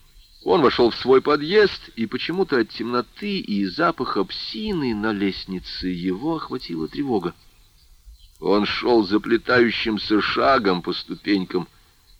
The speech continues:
тяжело вздыхал и негромко матерился. Повернул ключ в замке, открыл дверь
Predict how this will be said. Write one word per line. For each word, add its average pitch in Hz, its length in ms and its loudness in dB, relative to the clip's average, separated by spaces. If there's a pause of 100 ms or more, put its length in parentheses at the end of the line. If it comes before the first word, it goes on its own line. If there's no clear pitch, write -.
(360)
тяжело 95 320 2
вздыхал 113 640 4
и 92 80 4
негромко 87 460 -2
матерился. 82 680 -8 (1000)
Повернул 107 440 6
ключ 139 320 6
в 98 100 -2
замке, 139 580 2
открыл 101 460 4
дверь 117 400 2